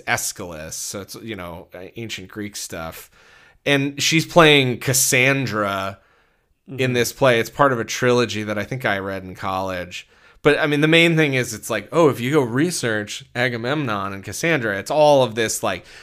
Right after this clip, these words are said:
Speaker 1: she's, like, a sole female heroine. She's, like, sort of cursed. There's all this, like, familial revenge stuff. Like, there's a
Speaker 2: Mm-hmm.
Speaker 1: mother has an affair with someone else's father, and it all ties into her mom and the Loomis family stuff.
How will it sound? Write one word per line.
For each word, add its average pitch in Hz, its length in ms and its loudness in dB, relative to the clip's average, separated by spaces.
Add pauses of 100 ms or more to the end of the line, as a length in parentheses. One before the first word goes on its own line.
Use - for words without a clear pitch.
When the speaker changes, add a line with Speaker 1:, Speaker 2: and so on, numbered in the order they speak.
Speaker 1:
she's, 113 220 -8
like, 113 140 -4
a 117 60 0
sole 127 360 0
female 120 400 -4
heroine. 110 640 -2
She's, - 260 -8
like, 101 140 -8
sort 107 240 -4
of - 140 -12
cursed. 117 560 0 (260)
There's 113 200 -4
all 117 120 2
this, 113 220 -2
like, 113 160 0
familial 113 960 -2
revenge 104 720 -2
stuff. 107 640 -2
Like, 90 300 -8 (260)
there's 113 260 0
a 113 40 2
Speaker 2:
Mm-hmm. 113 100 -2
Speaker 1:
mother 110 360 4
has 107 220 2
an 110 80 -4
affair 107 400 0
with 107 160 -4
someone 107 240 -6
else's 104 320 -8
father, 110 240 -4
and 127 200 0
it 151 80 2
all 120 440 6 (220)
ties 113 400 0
into 104 180 -6
her 104 380 -6
mom 98 560 -12
and 95 120 -14
the 95 80 -10
Loomis 98 480 -10
family 92 460 -10
stuff. 90 560 -10